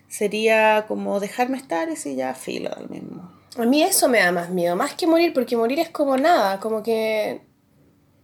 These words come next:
Speaker 2: Si
Speaker 1: No,
Speaker 2: te mueres,
Speaker 1: pero
Speaker 2: como que te vas a morir,
Speaker 1: sí,
Speaker 2: nomás.
Speaker 1: pues, pero está tu familia, están tus
Speaker 2: No, por eso,
Speaker 1: hijas,
Speaker 2: claro, yo
Speaker 1: están
Speaker 2: ahora
Speaker 1: tus
Speaker 2: me da miedo, me da más miedo morirme por una weá de que, por la responsabilidad de que dejo a
Speaker 1: Mm.
Speaker 2: una persona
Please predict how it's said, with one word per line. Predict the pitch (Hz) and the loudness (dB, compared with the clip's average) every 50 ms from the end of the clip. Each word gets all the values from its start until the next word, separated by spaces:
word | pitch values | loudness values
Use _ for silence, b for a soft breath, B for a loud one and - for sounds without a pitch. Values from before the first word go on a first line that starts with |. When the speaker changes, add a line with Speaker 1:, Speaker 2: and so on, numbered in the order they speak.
| _ _ _ _ _ - | _ _ _ _ _ -8
Speaker 2:
Si | - 214 220 | -4 -2 0
Speaker 1:
No, | 226 226 | 2 4
Speaker 2:
te | 220 214 | 4 6
mueres, | 208 240 262 285 311 339 | 6 8 8 10 10 10
Speaker 1:
pero | - 185 | 8 6
Speaker 2:
como | 330 302 294 | 4 4 2
que | 254 247 | 2 2
te | 226 233 233 | 2 2 2
vas | 247 277 | 4 4
a | 285 | 2
morir, | 277 233 220 262 269 208 | 2 2 2 2 0 0
Speaker 1:
sí, | 185 175 240 226 | 0 -2 -2 -2
Speaker 2:
nomás. | 220 208 - | -2 -2 -2
Speaker 1:
pues, | 185 180 - | -2 -2 -2
pero | - 165 165 170 170 | 0 2 2 2 2
está | 170 175 - 170 170 165 | 0 0 -2 -2 -4 -4
tu | - - | -4 -8
familia, | - - 190 202 202 202 202 196 196 190 180 175 175 | -10 -10 -8 -6 -6 -4 -4 -4 -4 -2 2 2 2
están | 185 180 - 180 180 - | 2 2 -2 -4 -2 -2
tus | 339 381 | 0 2
Speaker 2:
No, | 381 311 254 | 4 4 4
por | - 269 277 | 6 6 6
eso, | 240 - - | 6 6 4
Speaker 1:
hijas, | 233 180 | 4 6
Speaker 2:
claro, | 208 220 208 208 | 6 6 6 6
yo | 202 214 240 | 4 6 6
Speaker 1:
están | 240 247 | 6 8
Speaker 2:
ahora | 247 254 262 262 | 8 6 6 6
Speaker 1:
tus | 262 | 6
Speaker 2:
me | 254 247 | 4 4
da | 247 240 | 2 2
miedo, | 247 240 240 240 247 233 | 2 2 0 0 -2 -2
me | 208 202 | -2 0
da | 202 208 214 | 2 2 2
más | 233 226 226 | 0 0 0
miedo | 240 247 240 240 | 2 2 2 2
morirme | 233 226 226 233 226 233 226 233 226 | 2 2 0 0 0 0 0 0 0
por | 220 220 202 | 0 -2 -4
una | 202 208 202 | -2 -2 -2
weá | 196 190 190 196 | 0 2 2 2
de | 202 202 202 190 | 2 2 0 -2
que, | 196 202 190 185 180 175 | -4 -4 -2 -2 -2 -4
por | 180 180 185 185 | -4 -6 -6 -4
la | 180 175 | -2 -2
responsabilidad | 180 180 - - 202 190 190 - 196 185 180 185 190 196 208 214 | -2 -4 -4 -6 -6 -6 -6 -6 -6 -6 -4 0 2 2 4 4
de | 214 214 | 2 0
que | 208 196 | -2 -2
dejo | 190 196 185 175 | -2 -2 0 -2
a | 165 | -2
Speaker 1:
Mm. | 151 | -2
Speaker 2:
una | 202 202 | -2 -2
persona | 196 190 185 - - 208 208 214 214 214 208 208 202 196 190 190 185 | -2 -4 -4 -4 -4 -4 -4 -4 -4 -4 -4 -6 -6 -8 -8 -10 -12